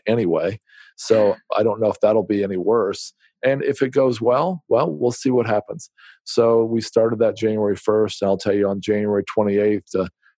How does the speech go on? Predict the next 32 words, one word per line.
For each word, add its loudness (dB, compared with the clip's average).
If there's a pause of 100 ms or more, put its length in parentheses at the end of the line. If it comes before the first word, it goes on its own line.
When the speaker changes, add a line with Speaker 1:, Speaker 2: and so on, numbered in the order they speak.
(180)
Speaker 1:
shorten 2
the -2
story, 2
I 0
met 0
a 0
guy 0
in -4
a -6
Subway 0
restaurant 0
who -2
was -4
a -6
very 2
smart 0
real 2
estate -2
developer. 0
He -4
gave -2
me -2
an -2
idea. -2 (440)
That 4
idea 2
turned -4
into 0
one 2
of -2
those -2
light 0